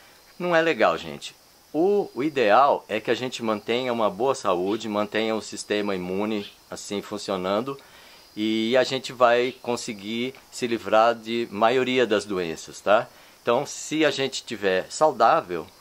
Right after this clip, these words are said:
a gente nem precisa tomar isso, né? O que, com, como que a gente não fica saudável, né? Essa pergunta. Quando a gente fica estressado, quando a gente, estressado é mental e fisicamente, né?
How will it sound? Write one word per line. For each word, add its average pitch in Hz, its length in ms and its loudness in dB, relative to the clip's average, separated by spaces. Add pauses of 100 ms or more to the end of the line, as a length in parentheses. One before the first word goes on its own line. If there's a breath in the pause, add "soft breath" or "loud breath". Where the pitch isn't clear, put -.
(100)
a 160 100 -2
gente 156 280 -6
nem 131 180 -4
precisa 123 320 -10
tomar 120 340 -2
isso, - 340 -8 (100)
né? 95 200 -6 (500 loud breath)
O 123 80 -4
que, 165 240 -4 (120)
com, 196 200 2
como 180 280 0
que 170 80 -2
a 151 40 0
gente 139 260 -6
não 135 180 0
fica - 280 -4
saudável, 78 580 0
né? 110 260 -2 (200)
Essa 92 240 -8
pergunta. 87 560 -8 (920 loud breath)
Quando 123 160 0
a 120 60 2
gente 117 240 -6
fica 95 220 -10
estressado, 120 760 0 (800)
quando 101 180 -2
a 95 40 0
gente, 101 360 -8
estressado 127 680 0
é 98 240 2
mental 104 560 2
e 135 60 -2
fisicamente, 104 720 -4
né? 95 220 -6